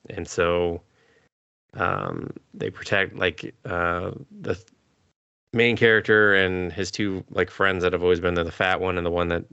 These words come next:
always wears a yellow tank top. Um, they're there with him, and they're trying to just protect this thing from this other douchebag, and they do a Pokemon battle with him, and they beat him.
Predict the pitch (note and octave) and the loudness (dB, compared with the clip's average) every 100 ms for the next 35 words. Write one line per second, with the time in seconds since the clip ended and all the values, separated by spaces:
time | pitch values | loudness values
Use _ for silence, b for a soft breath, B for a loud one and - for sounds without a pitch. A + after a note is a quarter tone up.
0 | - F2+ F2 F2 E2 E2 E2+ - G2 E2+ | -4 -2 0 0 0 0 -4 -6 0 2
1 | E2 - F2 - F2 F2 - b b b | 2 0 -4 0 0 0 -6 b b b
2 | b b b b _ - F2+ E2 E2 - | b b b b _ -2 0 0 -2 -4
3 | F2 F2+ F2 E2+ F2+ - F2 E2+ E2+ E2+ | 2 4 4 4 2 2 0 0 0 0
4 | E2+ E2 b b b b - D3 B2 B2 | 0 -4 b b b b 0 0 0 -2
5 | C3 A#2+ G#2+ A2 - G#2 G2+ F#2+ G2 F#2+ | -2 -2 0 -2 0 0 0 -2 -2 -2
6 | F#2 F2+ F#2+ F#2+ F2+ F#2 F2 - F2+ F2 | -2 -2 0 0 0 -2 -4 0 2 2
7 | F2 F2 - B B - - F2+ E2+ E2+ | 0 -2 -12 B B -20 -10 -8 -6 -6
8 | F2 F2 F2 F2 F#2 - G#2 G2 A2 G2+ | -4 -4 -4 -6 -10 -2 4 4 6 4
9 | G2 G2 F#2 F#2+ F#2+ G2 - F#2 F2 F2+ | 4 2 4 2 2 0 2 2 2 0
10 | F2 E2+ F2+ F2+ F2 F2 | -4 -4 -2 0 0 -2